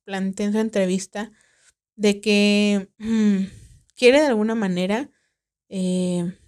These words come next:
con respecto a esto del arte, quiere que B T S sea atemporal. Porque lo que realmente trasciende en el arte es aquello que puede sonar en cualquier época y sigue siendo vigente.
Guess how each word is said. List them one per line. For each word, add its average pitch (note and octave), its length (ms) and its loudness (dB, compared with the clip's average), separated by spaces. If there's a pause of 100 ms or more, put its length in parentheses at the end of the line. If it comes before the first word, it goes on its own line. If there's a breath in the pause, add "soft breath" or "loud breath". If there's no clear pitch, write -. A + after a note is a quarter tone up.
(140)
con A3 140 2
respecto G#3+ 400 -2
a A#3+ 40 0
esto B3 200 -4
del F#3+ 220 0
arte, A3 500 -8 (580)
quiere B3+ 360 4
que A3 180 -8
B G#3 340 -4
T A#3+ 280 -6
S - 260 -12 (120)
sea A3 400 0
atemporal. F3+ 720 -6 (1200)
Porque A3 240 -2
lo A3 180 0
que A3 140 -2
realmente C#4 460 0
trasciende A3+ 1000 -2 (420)
en G#3 160 -2
el G3 160 4
arte A3 500 -2 (480)
es A#3+ 160 -6
aquello B3 440 0
que A3 120 -6
puede G#3+ 400 -2
sonar G3+ 420 -2
en A3+ 100 -2
cualquier G3+ 440 -4
época G#3+ 560 -6 (540)
y G#3+ 120 -6
sigue A#3 260 2
siendo G#3+ 300 0
vigente. G3+ 560 -6